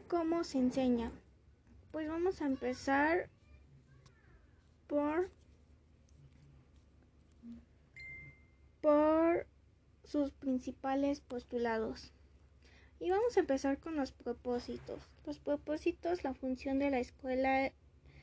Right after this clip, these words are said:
es de transmitir los saberes específicos y también las valoraciones. Estas eran aceptadas socialmente. El siguiente postulado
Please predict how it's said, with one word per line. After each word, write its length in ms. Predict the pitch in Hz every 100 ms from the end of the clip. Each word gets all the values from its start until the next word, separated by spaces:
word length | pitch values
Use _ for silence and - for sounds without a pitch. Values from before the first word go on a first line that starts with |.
| - - - - - - -
es 540 | 294 311 330 339 349
de 120 | 320 294
transmitir 800 | 254 262 262 262 247 285 294
los 220 | 302 294 285
saberes 560 | 254 240 254 269 277
específicos 1000 | 262 - 247 - 285 294 359 - 494 453
y 60 | 277
también 380 | - 285 294 311
las 200 | 339 302
valoraciones. 920 | 254 240 240 240 - 320 320 311 294 - - - - - - - - - - - - 320 339 -
Estas 360 | 330 294 302 294
eran 240 | 294 294
aceptadas 600 | 277 262 247 254 262 269 269
socialmente. 1000 | 254 - 254 247 269 285 294 269 269 - - - - - - - -
El 160 | 285
siguiente 420 | - 294 320 349
postulado 1200 | 370 - 269 - - - - 269 254 247 247 277